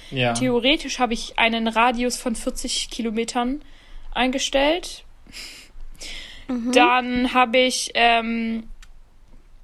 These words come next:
Speaker 2: ah, okay, krass. Äh, dann habe ich Männer ne, Männer.
Speaker 3: Mhm, mhm.
Speaker 2: Und bevorzugtes Alter tatsächlich zweiundzwanzig bis achtundzwanzig. Ist eine gute Spanne, ne?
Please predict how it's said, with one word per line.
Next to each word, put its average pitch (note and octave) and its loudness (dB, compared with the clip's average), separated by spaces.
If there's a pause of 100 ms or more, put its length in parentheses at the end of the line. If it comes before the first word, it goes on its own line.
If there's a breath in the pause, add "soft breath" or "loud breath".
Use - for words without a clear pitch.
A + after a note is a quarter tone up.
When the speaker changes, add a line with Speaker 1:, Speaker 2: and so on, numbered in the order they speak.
(800)
Speaker 2:
ah, D4 -8
okay, A3+ -4
krass. - -10 (440 loud breath)
Äh, B3+ 6
dann B3+ -2
habe C#4 4
ich - -4 (600)
Männer B3+ 2 (960)
ne, C4 -2 (180)
Männer. B3 -8 (120)
Speaker 3:
Mhm, G3+ 0 (100)
mhm. G#3+ 0
Speaker 2:
Und C#4+ 4
bevorzugtes C4 -2
Alter C4 2
tatsächlich C#4+ 2 (240 loud breath)
zweiundzwanzig C#4 0
bis - -10
achtundzwanzig. A#3+ -2 (280)
Ist B3+ 0
eine C#4 4
gute E4 4
Spanne, G4+ 2
ne? B3 2